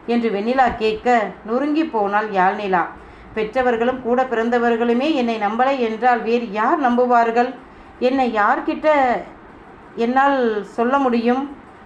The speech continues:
இதுவரை அவள் மனம் திறந்து எந்த இதுவரை அவள் மனம் அறிந்து எந்த கெடுதலும் யாருக்கும் செய்தது இல்லை.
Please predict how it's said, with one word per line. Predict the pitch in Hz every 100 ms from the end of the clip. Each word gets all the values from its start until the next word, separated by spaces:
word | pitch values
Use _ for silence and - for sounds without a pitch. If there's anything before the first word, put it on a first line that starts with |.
| - -
இதுவரை | 240 277 277 320 285 -
அவள் | 214 226 202
மனம் | 196 220 247
திறந்து | 254 254 269 269 277 220 - - -
எந்த | 233 277 302 302 - - - - - - - - - - - - - - - - - - - -
இதுவரை | 240 269 302 330 262
அவள் | 214 220 196
மனம் | 196 233 262
அறிந்து | 233 254 285 294 277 208
எந்த | 233 277
கெடுதலும் | 320 226 233 247 294 262
யாருக்கும் | 196 208 247 277 - 349 285 -
செய்தது | 233 240 220 196
இல்லை. | 185 214